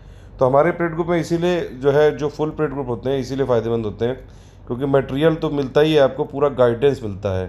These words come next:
क्योंकि एग्ज़ाम को निकालने के लिए ये आपको जो है ज़्यादा ज़रूरी है कि क्या नहीं पढ़ना है, उससे भी ज़्यादा ज़रूरी है, मतलब, क्या पढ़ना से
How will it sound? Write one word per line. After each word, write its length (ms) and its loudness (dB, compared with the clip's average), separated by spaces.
क्योंकि 300 -4
एग्ज़ाम 440 4
को 160 -6
निकालने 480 0
के 100 -10
लिए 220 -6
ये 180 2
आपको 440 2
जो 160 -2
है 140 2
ज़्यादा 240 0
ज़रूरी 340 -4
है 60 -8
कि 140 -12
क्या 240 2
नहीं 260 0
पढ़ना 300 -2
है, 220 0
उससे 360 0
भी 80 0
ज़्यादा 240 4
ज़रूरी 400 -4
है, 140 -10
मतलब, 280 -2
क्या 160 6
पढ़ना 440 2
से 160 -2